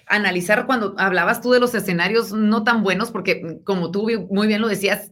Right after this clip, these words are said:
la importancia de mantener, eh, una actitud positiva en torno a este emprendimiento que estamos teniendo, pero sin dejar de lado esas posibilidades negativas que podrían surgir. ¿Cómo le hacemos para que esas posibilidades negativas no maten el sueño, no maten,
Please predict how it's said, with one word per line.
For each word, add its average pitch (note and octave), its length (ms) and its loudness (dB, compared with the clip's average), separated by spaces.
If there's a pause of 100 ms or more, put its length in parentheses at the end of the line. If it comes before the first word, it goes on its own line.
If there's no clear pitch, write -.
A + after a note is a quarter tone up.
(140)
la D#3+ 280 0
importancia E3+ 680 0
de G#3 60 -2
mantener, E3+ 600 -2 (280)
eh, D#3 1000 4
una G3+ 200 -2
actitud G3+ 360 -2
positiva G3+ 600 2
en F#3 100 0
torno F#3+ 340 0
a E3+ 120 4
este F3 180 0
emprendimiento F3 600 -4
que F#3+ 60 -6
estamos F3+ 280 -4
teniendo, C4 360 0
pero A4+ 220 -2
sin C#4 220 -4
dejar A3 360 0
de B3+ 100 2
lado A3 420 2
esas A3+ 400 -2
posibilidades F#3+ 920 0
negativas F#3+ 540 -2
que G#3 80 -4
podrían F3+ 500 -2
surgir. G3 440 -2 (300)
¿Cómo G#4+ 160 0 (100)
le G4 60 2
hacemos F#3+ 560 0
para F3+ 340 2
que F#3+ 200 0
esas C4 220 -4
posibilidades F#3+ 560 -2
negativas G3 540 0 (180)
no B3 160 6
maten B3+ 580 4
el F3 180 0
sueño, E3+ 420 -2
no G3+ 140 0
maten, A#3+ 520 2